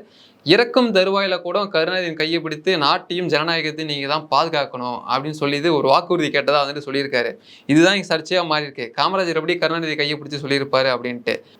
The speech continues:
காமராஜரை பொறுத்த வரைக்கும் எல்லாருக்குமே தெரியும், அவரு முதலமைச்சரா இருக்கும் போது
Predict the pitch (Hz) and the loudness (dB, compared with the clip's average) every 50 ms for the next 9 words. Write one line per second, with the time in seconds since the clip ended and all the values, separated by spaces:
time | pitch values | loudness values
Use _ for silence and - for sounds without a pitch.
0 | - - 160 190 214 226 220 208 190 196 185 165 175 170 175 180 170 175 175 202 | 2 2 4 4 4 4 4 4 4 2 4 4 4 4 4 2 2 2 2 0
1 | 196 185 156 143 143 147 156 160 156 156 160 165 170 160 147 151 147 135 127 - | 0 2 2 2 4 4 2 0 0 -4 -4 -4 -4 -2 -2 -2 -2 -4 -4 -2
2 | 95 120 135 143 143 135 135 135 127 127 123 123 - 104 - 110 123 143 156 160 | -2 0 0 2 2 2 2 0 0 -2 -4 -6 -8 -12 -12 -6 -4 0 2 2
3 | 160 160 165 - - - 170 165 165 160 160 160 160 156 151 151 151 156 170 | 2 0 -2 -4 -2 0 0 2 2 0 -2 -4 -4 -6 -4 -4 -4 -2 -2